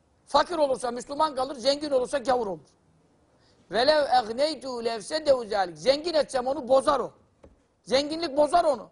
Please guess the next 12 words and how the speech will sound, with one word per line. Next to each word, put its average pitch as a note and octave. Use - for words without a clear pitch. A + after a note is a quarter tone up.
Namaz, C#4+
abdest, D#4+
cemaat D4+
bırakır D4+
gider. B3
Başlar B3+
jet C4+
sosyetelerine A#3+
takılma. G#3
"Ve G#3
inne B3+
min B3+